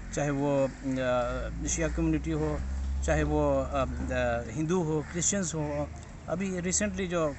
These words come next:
क-, अ, कड़क में हुआ था, यानी एक हिंदू, अ, एक तारीख़ी मंदिर था वो कि पूरा यानी हमारा वर्सा है,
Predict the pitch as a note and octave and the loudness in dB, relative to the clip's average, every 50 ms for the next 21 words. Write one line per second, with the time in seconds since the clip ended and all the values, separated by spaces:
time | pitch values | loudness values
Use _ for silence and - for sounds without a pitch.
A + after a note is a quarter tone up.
0 | - D3 C#3 C3 B2+ B2+ C3+ C#3 C3 A#2+ B2 C3+ A#2+ - D#3+ E3 F#3 E3 E3+ F3+ | -2 -2 0 0 -2 -2 -4 -4 -4 -4 -6 -6 -2 4 6 6 6 4 2 0
1 | E3+ D3+ C#3+ C#3+ D3 C#3 - D3 C#3 C3 C3 C3+ C3 C3 B2 B2 B2 A#2+ - - | 2 2 2 4 4 4 4 2 0 0 0 0 -2 -4 -4 -6 -6 -8 -8 -8
2 | - B2+ C3 C3+ D#3 D3+ C#3+ C#3 - - - - - - - - - - B2 B2 | -8 -6 -4 -2 -2 -2 -2 -4 -6 -10 -14 -14 -14 -12 -12 -8 -4 -2 0 0
3 | B2 B2 - D3 C#3 - - D3+ D3 D3 C#3 - - D3+ D3 C#3 B2+ B2 B2+ B2 | 0 -2 -2 -4 -4 -2 0 0 0 0 0 -4 -4 -2 -2 0 0 0 -2 -2
4 | B2 C3+ C3+ - B2 B2 A#2 A#2 A#2 - - B2+ C3 C3 C3 A#2+ A#2 - C#3 C3+ | -2 -4 -4 -2 -2 0 0 0 -2 -4 -6 -4 -4 -2 -4 -4 -6 -6 -6 -6
5 | - - - C3+ C#3 C#3 C#3 C3 B2+ A#2+ - - - - - - - - - - | -6 -6 -6 -2 0 2 4 4 4 2 -2 -6 -12 -14 -14 -12 -12 -12 -12 -12
6 | - - B2+ A#2+ A#2+ A2 G2+ - - A#2 G#2+ A2+ A#2 A2+ A2+ A#2+ B2+ B2 - - | -10 -6 -6 -6 -6 -8 -10 -10 -10 -8 -8 -6 -4 -2 0 0 0 -2 -4 -6
7 | - C#3+ A#2+ A#2+ B2+ A#2+ - F3+ F#3 F#3+ E3 C#3+ C3 B2 C#3 | -8 -8 -6 -6 -4 -2 2 4 4 4 4 2 0 -4 -4